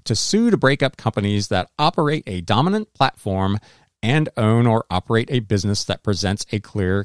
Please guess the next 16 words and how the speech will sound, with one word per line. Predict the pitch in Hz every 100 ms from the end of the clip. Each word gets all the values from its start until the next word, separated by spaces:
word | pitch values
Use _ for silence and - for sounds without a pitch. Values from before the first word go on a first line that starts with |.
| -
conflict | 95 90 - 95 -
of | -
interest. | 170 160 117 92 -
And | 104
the | 101
reason | 101 139 202 202 175
that | -
this | 123
applies | 123 - 82 82 78
to | -
Amazon | 143 190 151 98 85 87 98 _ _ _ _ _ 98
is | 92 90
because | 95 90 - 165 160 104 98 110 - - - _ _
they | 92 107 131
offer | 156 120 117 123
this, | 101 98 - -